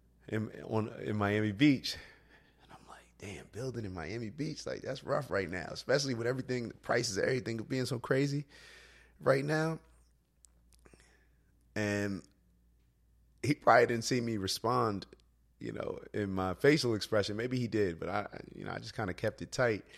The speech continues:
But in my head, all I was thinking about was, "Yo, I'm thinking too small. Like, what? Like,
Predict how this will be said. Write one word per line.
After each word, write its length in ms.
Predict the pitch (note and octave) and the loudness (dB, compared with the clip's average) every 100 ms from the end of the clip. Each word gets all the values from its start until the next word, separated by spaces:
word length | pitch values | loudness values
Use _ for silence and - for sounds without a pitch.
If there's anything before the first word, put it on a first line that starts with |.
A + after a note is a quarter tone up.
| - - - - | -20 -20 -16 -2
But 140 | G#2 | 0
in 80 | G2+ | 2
my 180 | F#2 E2+ | 2 0
head, 520 | F2+ C3 C#3 G2+ D#2 - _ _ _ _ _ _ _ _ _ _ _ _ _ _ _ _ - | 0 2 4 2 -2 -14 _ _ _ _ _ _ _ _ _ _ _ _ _ _ _ _ -6
all 200 | B2+ C#3+ | -4 -2
I 100 | C#3 | 0
was 220 | A#2+ - | 0 0
thinking 340 | C3+ C3+ B2+ | 0 0 0
about 440 | G#2 F2 F2 E2+ A#1 | 0 -2 -2 -4 -6
was, 440 | F2 E2 D2+ - - _ _ _ _ _ _ _ _ _ - _ _ _ _ _ _ - | -8 -8 -8 -12 -18 _ _ _ _ _ _ _ _ _ -20 _ _ _ _ _ _ -10
"Yo, 260 | - B2 | -6 -4
I'm 180 | F2 E2 - | -4 -6 -6
thinking 420 | A2+ A#2+ A2+ G2+ - | -2 -2 -2 -6 -8
too 400 | - C3+ C3 C3 | -8 -6 -6 -6
small. 640 | - - D3 D3 F3 G2+ C#2+ | -6 -6 -4 -2 0 -2 -6
Like, 280 | F2 F2+ E2 | -10 -10 -10
what? 440 | D2+ F#2+ G3+ F#4+ | -10 -2 -2 -4
Like, 340 | - G2+ F2+ | -6 -4 -4